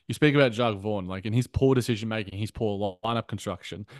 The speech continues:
his poor substitution patterns, his poor lack of decision making, just means that everything is increased in terms of the responsibility and execution for others.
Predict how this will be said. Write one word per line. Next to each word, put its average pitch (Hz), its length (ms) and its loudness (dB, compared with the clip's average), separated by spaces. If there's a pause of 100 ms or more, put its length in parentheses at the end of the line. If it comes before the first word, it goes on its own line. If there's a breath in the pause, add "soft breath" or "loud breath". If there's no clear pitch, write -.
(100)
his 120 140 0
poor 120 180 4
substitution 117 560 -2
patterns, 95 280 -6
his 107 100 -8
poor 120 300 2
lack 107 300 -2
of 107 60 -8
decision 107 380 -6
making, 95 360 -6 (300 loud breath)
just 143 220 0
means 147 300 8
that 131 120 6
everything 143 960 6
is 127 160 0
increased 127 540 -2
in 120 80 -4
terms 120 260 0
of 113 60 -2
the 113 80 -2
responsibility 113 720 0
and 104 60 -2
execution 107 540 -6
for 107 200 -2
others. 104 420 0